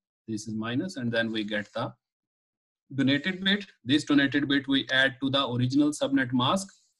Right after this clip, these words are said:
We get the new subnet mask. Then in our host portion, we know that the original was slash twenty-four. So it means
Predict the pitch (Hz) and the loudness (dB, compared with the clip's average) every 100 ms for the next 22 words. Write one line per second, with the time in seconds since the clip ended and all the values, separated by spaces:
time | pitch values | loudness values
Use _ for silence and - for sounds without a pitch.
0 | _ _ _ _ _ _ _ _ _ _ | _ _ _ _ _ _ _ _ _ _
1 | _ _ - 113 123 120 123 120 123 123 | _ _ -6 0 2 4 4 4 4 2
2 | 107 101 98 92 - - _ _ _ _ | 2 0 -2 -10 -14 -18 _ _ _ _
3 | _ _ 113 131 170 214 - _ - 127 | _ _ 2 4 4 -2 -8 _ -2 0
4 | 123 127 131 120 - 165 208 - 127 120 | 2 2 0 0 0 2 2 -2 0 0
5 | 120 139 143 131 131 143 143 135 139 127 | 2 2 2 2 2 2 4 2 2 0
6 | 131 143 139 127 131 - 127 131 - 127 | 2 0 2 0 0 0 0 0 -2 -2
7 | 123 127 131 135 139 127 127 131 139 | -2 -2 -4 -6 -4 -4 0 2 0